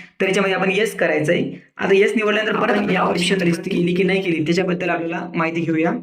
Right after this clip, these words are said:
परत आपण इथे येस केल्यानंतर आपल्याला परत ऑप्शन मिळालेले आहेत. तर या ऑप्शनपैकी आपण आता आपल्याला ज्याची माहिती लागेल त्या ठिकाणी आपण आता इथे क्लिक करायचं आहे. तर आपण क्रॉप लॉस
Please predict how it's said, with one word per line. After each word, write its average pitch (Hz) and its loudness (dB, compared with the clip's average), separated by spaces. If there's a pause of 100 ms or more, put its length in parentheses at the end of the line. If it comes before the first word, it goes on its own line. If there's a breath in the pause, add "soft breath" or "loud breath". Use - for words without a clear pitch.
(560)
परत 190 4
आपण 190 2
इथे 190 0
येस 208 2
केल्यानंतर 180 4
आपल्याला 175 2
परत 196 0
ऑप्शन 208 2 (140)
मिळालेले 156 4
आहेत. 170 2
तर 180 2
या 180 4
ऑप्शनपैकी 175 2
आपण 156 2
आता 156 0
आपल्याला 156 0
ज्याची 151 0
माहिती 147 0
लागेल 151 0 (400 loud breath)
त्या 202 2
ठिकाणी 175 0
आपण 151 0
आता 151 2
इथे 151 0
क्लिक 190 4
करायचं 147 2
आहे. - 0 (260)
तर 165 2
आपण 170 2
क्रॉप 160 0
लॉस 175 2